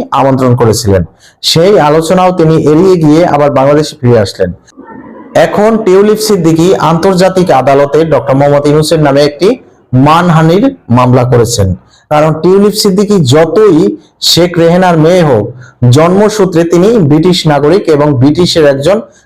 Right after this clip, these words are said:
সাবেক মন্ত্রী, বর্তমান এমপি। তার রাজনৈতিক ক্ষমতা এবং তার যে মেধা,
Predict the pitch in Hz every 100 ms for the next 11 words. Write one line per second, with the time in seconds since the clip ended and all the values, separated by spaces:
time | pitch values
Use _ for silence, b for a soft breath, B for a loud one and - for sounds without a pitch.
0 | b - 139 131 156 151 135 147 202 214
1 | 139 127 127 160 269 302 - _ 131 135
2 | 127 104 - 143 165 262 - B B 107
3 | 127 135 151 160 175 - 147 156 165 214
4 | 269 - - - - - b b b 139
5 | 160 160 143 143 135 160 135 147 151